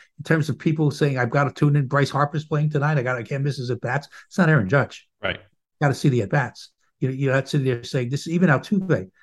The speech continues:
Speaker 1: That's Altuve's coming. I wanna see Altuve hit. There is none of that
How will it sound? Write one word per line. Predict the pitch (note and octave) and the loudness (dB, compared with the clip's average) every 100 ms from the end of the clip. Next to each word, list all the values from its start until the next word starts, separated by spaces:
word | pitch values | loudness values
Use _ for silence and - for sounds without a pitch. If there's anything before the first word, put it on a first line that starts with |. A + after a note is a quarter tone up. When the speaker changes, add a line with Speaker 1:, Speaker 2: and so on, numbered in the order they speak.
| _ - | _ -10
Speaker 1:
That's | B2+ | -4
Altuve's | D3+ C3+ G3 F#3+ C3+ | -4 2 4 4 2
coming. | A#2+ A#2+ | 0 -2
I | |
wanna | C3+ C3 | -2 -2
see | - | -4
Altuve | A#2+ - B2 A#2 | -4 -2 -2 0
hit. | C3+ D3+ - _ _ _ C#3+ | 0 -2 -4 _ _ _ 0
There | D#3 | 4
is | D3+ D3 | 4 4
none | D#3+ | 4
of | B2+ | 2
that | G#2+ | 0